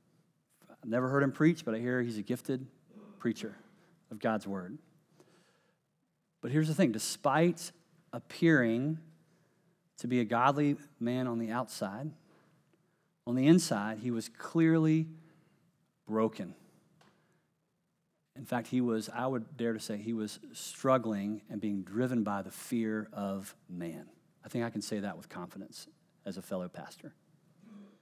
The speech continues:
Because here's the thing. I can guarantee you, he never woke up one morning and said, "I'm going to commit adultery. I am going to be the pastor who's an adulterer." He didn't set off in the course of his life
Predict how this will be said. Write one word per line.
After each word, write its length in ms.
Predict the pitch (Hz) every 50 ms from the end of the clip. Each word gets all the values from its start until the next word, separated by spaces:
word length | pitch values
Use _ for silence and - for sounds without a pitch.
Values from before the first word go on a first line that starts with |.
| _ _ _ _ _ _ _ _ _ _ _ _ _ _ _ _ _ _ _ _ _ _ _ _ _ -
Because 160 | - 127 113
here's 200 | 147 190 214 170
the 80 | 170
thing. 380 | 156 - 135 117 101 87 87 - - - _ _ _ _ _ _ _ _ _ _ _ -
I 100 | - 165
can 160 | 170 185 170
guarantee 500 | 139 151 180 196 196 190 170 - - 156
you, 300 | 143 120 107 98 104 104 -
he 160 | - - 147 139
never 400 | 135 131 135 151 180 185 185 175
woke 280 | 151 151 143 135 -
up 100 | 143 113
one 160 | 117 123 120
morning 260 | 117 113 113 117 117 110
and 80 | 110
said, 280 | - - 120 113 110 107 - _ _ -
"I'm 260 | 127 143 156 160 165
going 240 | 143 143 143 143 127
to 60 | 120
commit 260 | - - 127 127 120
adultery. 540 | 117 104 107 107 107 - - 90 80 107 - _ _ _ _ _ _ _ _ _ _ _ _ -
I 180 | - 143 170 185
am 100 | 185 175
going 200 | 151 165 165 160
to 80 | 160 156
be 120 | 147 147
the 80 | 139 135
pastor 440 | - 143 131 131 123 - - 123 113
who's 300 | 113 117 117 113 110 113
an 100 | 117 113
adulterer." 520 | 107 104 104 101 104 - - - - - - _ _ _ _ _ _ _ _ _ _
He 120 | - - 156
didn't 160 | 226 214 180
set 340 | - - - 185 190 180 -
off 500 | 147 156 156 139 131 - - - - - _ _ _ _ -
in 60 | -
the 60 | 123 120
course 320 | - - 156 151 139 -
of 60 | 135
his 160 | 127 127 107
life 460 | 117 123 117 107 104 101 - - -